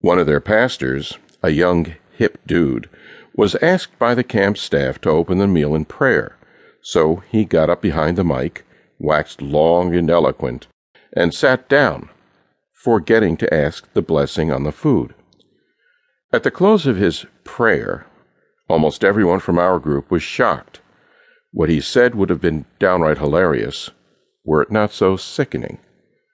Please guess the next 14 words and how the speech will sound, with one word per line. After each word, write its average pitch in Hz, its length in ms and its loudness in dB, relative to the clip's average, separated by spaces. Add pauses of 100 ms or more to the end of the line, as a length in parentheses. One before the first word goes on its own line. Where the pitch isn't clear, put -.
(560)
While 110 220 4
praying 180 300 2
to - 80 -2
the 104 120 2
Almighty 98 400 2
God 71 420 0
in 78 140 -2
the 82 80 -2
name 90 240 2
of 85 140 -2
Jesus 92 420 -2
Christ, - 420 -2
my 82 160 0
Savior, 76 640 -4